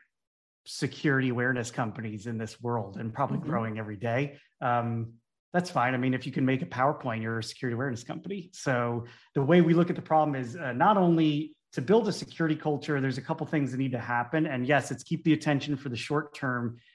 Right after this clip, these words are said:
Speaker 1: but it's more important to keep the attention for the long term and keep something in the back of everyone's mind that is gonna change their attitudes and behaviors forever.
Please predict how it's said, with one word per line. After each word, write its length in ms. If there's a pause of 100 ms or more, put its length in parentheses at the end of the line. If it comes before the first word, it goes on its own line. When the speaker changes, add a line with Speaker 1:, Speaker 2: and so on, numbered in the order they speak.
(220)
Speaker 1:
but 260
it's 200
more 240
important 480
to 120
keep 220
the 80
attention 420
for 120
the 80
long 400
term 340 (460)
and 500 (180)
keep 320
something 720
in 120
the 60
back 380
of 300
everyone's 540
mind 440
that 120
is 100
gonna 160
change 320
their 160
attitudes 480
and 100
behaviors 720 (220)
forever. 640